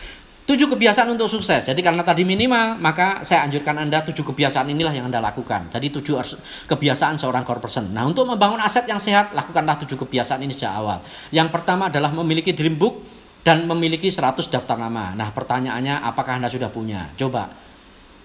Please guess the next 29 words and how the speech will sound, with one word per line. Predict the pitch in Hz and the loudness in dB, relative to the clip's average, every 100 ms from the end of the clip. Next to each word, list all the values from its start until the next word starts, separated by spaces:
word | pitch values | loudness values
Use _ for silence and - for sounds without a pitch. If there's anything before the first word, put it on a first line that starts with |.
| - | 4
Kalau | 196 247 | 6 8
Anda | 254 | 4
belum | 202 220 | 2 0
punya | 247 226 | 2 2
dream | 214 202 | 2 4
book, | 247 - | 2 2
buka, | 147 143 143 | -4 -2 -4
buat | 147 175 175 | 2 2 2
buku | 127 139 | -6 -6
dream | 120 113 113 | -4 -4 -6
book, | 117 | -6
Bapak | 110 101 90 | -6 -4 -6
Ibu. | 98 107 - | -6 -8 -4
Karena | 113 131 | -4 -4
dream | 123 127 117 | -2 -4 -4
book | 120 | -8
inilah | 131 123 143 147 135 | -6 -4 -2 -2 -2
yang | 135 120 | -4 -4
akan | 135 131 123 | -4 -2 -2
menjadikan | 120 107 113 131 123 | -4 -6 -4 -4 -2
nanti | 123 131 | -4 -4
semua | 135 131 135 135 | -4 -2 -2 -4
apa | 131 135 | -4 -4
yang | |
Anda | 127 131 | -2 -2
inginkan | 120 123 123 131 | -2 -2 0 -2
akan | 123 120 | -2 -2
jadi | 110 | -2
kenyataan. | 107 110 98 98 92 90 | -2 -4 -4 -6 -6 -6